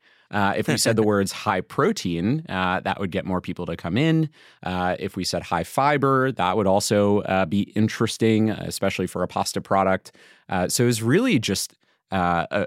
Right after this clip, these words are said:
Speaker 1: a, a function of trial and error. And, and you're right. I mean, when we did it in twenty fifteen, uh, where we didn't put gluten-free on the front of our packaging, a lot of people told us it was really dumb.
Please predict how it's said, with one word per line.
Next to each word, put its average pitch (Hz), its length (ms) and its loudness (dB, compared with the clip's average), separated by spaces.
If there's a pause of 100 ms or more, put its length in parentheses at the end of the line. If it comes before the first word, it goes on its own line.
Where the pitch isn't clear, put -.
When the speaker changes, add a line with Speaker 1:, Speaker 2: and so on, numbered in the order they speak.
(120)
Speaker 1:
a, 90 100 -6 (420)
a 90 160 -2
function 120 460 0
of 90 80 -2
trial 107 360 2
and 87 100 0
error. 104 180 2
And, 85 260 -2
and 98 280 0
you're 104 180 0
right. 120 240 2
I 101 60 2
mean, 101 180 0
when 107 140 2
we 101 80 0
did 107 260 0
it 90 180 0
in 87 440 0
twenty 92 580 2
fifteen, 90 1040 0
uh, 85 360 -2
where 85 140 0
we 85 120 -4
didn't 104 400 0
put - 180 -2
gluten-free 90 540 0
on 80 60 0
the 80 60 -2
front 92 160 0
of 85 60 -2
our 85 80 0
packaging, 90 560 -4 (720)
a - 60 -10
lot 131 80 0
of 214 80 -2
people 123 200 2
told 143 200 0
us 113 160 0
it 87 60 -2
was 85 220 -6
really 92 360 0
dumb. 85 420 -2